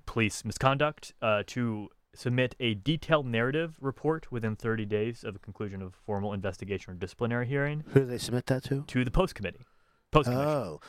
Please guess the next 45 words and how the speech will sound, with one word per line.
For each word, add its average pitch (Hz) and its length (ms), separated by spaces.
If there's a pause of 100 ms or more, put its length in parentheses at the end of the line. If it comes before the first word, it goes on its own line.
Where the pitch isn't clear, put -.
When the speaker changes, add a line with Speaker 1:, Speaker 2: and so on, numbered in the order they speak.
(180)
Speaker 2:
so 143 180
the 117 80
cops 175 480
who 139 100
are 123 120
investigating 113 600
the 101 80
cops - 400
send 110 220
the, 101 60
Speaker 1:
Re-, 117 100
Speaker 2:
send 139 240
the - 20
Speaker 1:
report 117 200
it - 40
to - 60
Speaker 2:
thing 139 120
Speaker 1:
the - 80
Speaker 2:
to 92 40
the 113 60
Speaker 1:
cops. 90 360
Speaker 2:
cops. - 20
Speaker 1:
Yeah. 92 60
Speaker 2:
Okay, 78 340
right. 101 160
Speaker 1:
Uh, 117 380
and 131 140
so 151 120
then 143 360
Speaker 2:
Big 135 180
circle 135 260
Speaker 1:
the, 131 60
Speaker 2:
jerk. 127 380 (180)
Circle, - 340
circle 123 360
Speaker 1:
uh, 123 60
Speaker 2:
jerk. 123 80
Speaker 1:
and 135 80
I - 20
guess 151 140
there's 139 120
also 151 220
cases 135 380
where 113 340
the, 104 440